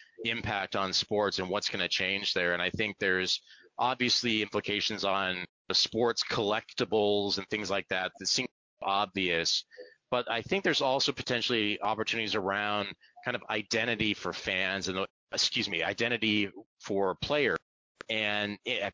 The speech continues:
perhaps even fans, but looking at things like N F Ts and name, image, and likeness, and how can you empower players, especially now that U S college sports is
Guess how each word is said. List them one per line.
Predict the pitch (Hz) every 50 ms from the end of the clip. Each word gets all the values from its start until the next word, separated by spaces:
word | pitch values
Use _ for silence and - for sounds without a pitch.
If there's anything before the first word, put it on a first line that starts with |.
| - -
perhaps | - 117 107 135 - - -
even | 113 101 85 82 85
fans, | - 131 143 143 104 87 87 87 87 87 87 - - - - - - _ _
but | 123 117
looking | 123 143 143 143 147 135
at | 123
things | - 127 120 113
like | 117 110 -
N | 110 110
F | 110 107 -
Ts | - - - 131 131 123 123 123 107 117
and | 107 104 104
name, | 110 117 120 117 117
image, | 107 107 113 113 101 92
and | 98 92 92
likeness, | 87 98 110 117 - _ 113 113 107 107 104 - - -
and | 107 104 95 98 98 98 95 87 - - _
how | - 127 143
can | - 160 147
you | 135 127
empower | 113 104 - 110 110 110 110 104 -
players, | - - 117 107 107 110 107 101 98 95 90 -
especially | 110 - - 131 120 - 127
now | 110 107 104 110
that | 113 110 104 98 - _
U | 104 104 110 107
S | 107 101 - -
college | - - 107 98 98 92 90 -
sports | - - - - 95 98 98 98 - - - -
is | 101 98 92 92 92 92 92 90 -